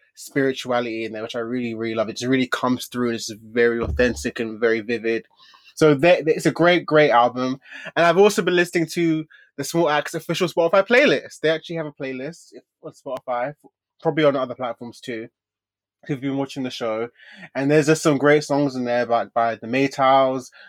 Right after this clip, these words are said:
Bob Marley and the Wailers, Dennis Brown, who I love, my guy Gregory Isaacs, Janet Kay, who I mentioned again. So I've been playing that as well. So I just can, I just foresee myself in the next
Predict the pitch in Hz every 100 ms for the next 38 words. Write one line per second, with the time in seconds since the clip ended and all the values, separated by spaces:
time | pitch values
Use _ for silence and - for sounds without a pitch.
0 | _ 120 113 123 123 117 110 110 147 147
1 | 143 143 139 139 135 - _ _ - 139
2 | 135 - 143 139 135 113 123 151 147 143
3 | 139 _ _ _ 120 117 139 139 135 135
4 | 127 123 139 139 135 139 135 - - -
5 | _ _ _ _ 139 135 - 147 135 131
6 | 120 123 120 107 131 131 131 127 127 _
7 | _ _ - 170 160 160 - 180 175 175
8 | 170 165 165 151 147 139 123 127 123 123
9 | 123 - 120 117 - - 127 135 - 131
10 | - 135 131 120 127 - - - 147 -
11 | 180 156 143 - 131 127 123 - 123 127
12 | 131 - -